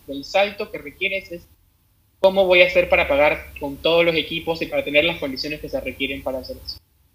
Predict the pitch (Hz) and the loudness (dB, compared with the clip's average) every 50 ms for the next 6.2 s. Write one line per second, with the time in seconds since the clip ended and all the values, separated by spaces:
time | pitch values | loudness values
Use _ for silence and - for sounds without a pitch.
0 | _ _ _ _ _ _ _ _ - - 160 151 147 - 165 160 165 175 185 185 | _ _ _ _ _ _ _ _ -4 2 2 2 2 2 2 2 4 4 4 2
1 | 190 - - - 175 165 180 185 185 190 190 202 185 180 156 151 147 147 143 143 | 2 -2 -2 -2 -2 2 4 4 2 4 2 -2 -2 0 2 2 4 4 2 0
2 | 147 165 185 208 220 208 202 202 202 196 185 170 160 156 143 143 139 - 147 143 | -2 -2 -2 0 2 4 8 8 8 8 8 4 0 -2 -4 -4 0 2 4 4
3 | 147 143 147 147 143 165 180 185 185 180 180 170 165 - 156 151 156 156 165 165 | 4 4 4 4 6 6 6 6 4 4 2 0 0 -2 -4 -2 -2 0 2 2
4 | 165 165 165 170 160 156 156 151 156 151 151 151 151 156 156 156 156 151 139 139 | 2 2 2 2 2 2 2 0 0 0 0 2 2 2 0 0 -2 0 0 2
5 | 139 147 156 185 180 - - - - 151 143 143 143 - 190 208 208 190 - - | 4 4 4 4 0 -2 -2 0 2 2 2 2 0 2 4 4 4 2 2 2
6 | 170 196 214 | 2 2 0